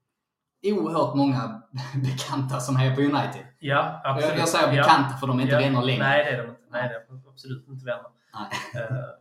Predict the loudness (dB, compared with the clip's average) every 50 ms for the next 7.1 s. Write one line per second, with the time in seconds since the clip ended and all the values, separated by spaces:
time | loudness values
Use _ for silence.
0 | _ _ _ _ -16 -10 -8 -8 -8 -8 -14 -14 -16 -16 -16 -18 _ _ -8 -4
1 | -4 -2 -2 -2 -4 -4 -8 -10 -6 -4 -4 -2 -2 -2 -2 -4 -4 -4 -2 -2
2 | -2 0 0 -2 -2 -2 -4 -6 -6 -6 -6 -4 -6 -6 -4 -6 -6 -6 -8 -10
3 | -10 -6 -6 -6 -6 -6 -6 -6 -6 -6 -6 -8 -12 -14 -12 -10 -8 -6 -4 -4
4 | -4 -4 -4 -6 -8 -10 -14 -18 -20 -20 -20 -20 -20 _ _ _ _ _ _ _
5 | _ _ _ _ _ _ _ _ -16 -16 -16 -12 -10 -8 -8 -8 -8 -8 -8 -8
6 | -6 -6 -6 -6 -6 -8 -16 _ _ -14 -14 -14 -16 -20 -20 -20 -20 -18 -18 -18
7 | -18 -20